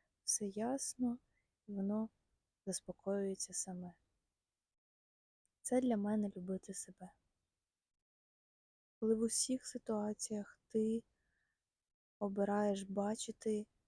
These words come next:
все не суб'єктивно, а об'єктивно. Ну, отак от вчинив. Чому зі мною? Чому я? Ну, щоб ти побачив це.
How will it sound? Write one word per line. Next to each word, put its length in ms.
все 720
не 260
суб'єктивно, 1200
а 100
об'єктивно. 880
Ну, 300
отак 320
от 120
вчинив. 480
Чому 340
зі 160
мною? 640
Чому 360
я? 380
Ну, 160
щоб 240
ти 120
побачив 640
це. 220